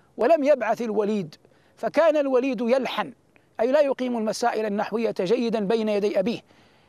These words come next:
فكان عبد الملك بعد ذلك يتحسر على أنه لم يبعث الوليد أيام صباه إلى البادية، ويقول: "حبنا للوليد أضر به"، أي لم يكن جعله سبباً في عدم تقويم لسانه. نعود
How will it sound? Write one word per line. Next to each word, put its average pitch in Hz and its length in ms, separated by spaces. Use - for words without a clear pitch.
فكان 285 640
عبد 233 280
الملك 269 380
بعد 233 280
ذلك 233 380
يتحسر 226 800
على 240 240
أنه 214 460
لم 262 200
يبعث 226 400
الوليد 240 540
أيام 240 360
صباه 233 440
إلى 226 140
البادية، 190 440
ويقول: 254 540
"حبنا 220 720
للوليد 269 920
أضر 254 420
به"، 214 160
أي 240 120
لم 330 180
يكن 233 360
جعله 247 400
سبباً 254 360
في 233 140
عدم 254 360
تقويم 247 440
لسانه. 156 460
نعود 359 480